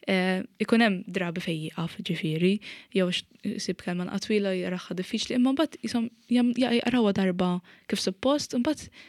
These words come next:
kif jerġgħu jintaqgħu magħha, eh, jibqgħu għaddejjin, ma jifqux fuqha. Eh, ġifieri, eħe, inkredibbli kif,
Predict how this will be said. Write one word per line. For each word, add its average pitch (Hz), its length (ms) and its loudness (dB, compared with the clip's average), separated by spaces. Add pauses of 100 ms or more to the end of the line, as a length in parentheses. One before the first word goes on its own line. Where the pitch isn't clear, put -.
(160)
kif - 180 2
jerġgħu 214 380 4
jintaqgħu 208 340 2
magħha, 254 300 2 (100)
eh, - 220 -6 (220)
jibqgħu 247 600 4
għaddejjin, 226 480 4
ma 185 80 2
jifqux 208 400 2
fuqha. 196 380 2 (720)
Eh, - 260 -2
ġifieri, 285 400 2 (440)
eħe, 185 280 4 (1300)
inkredibbli 240 580 4
kif, - 280 0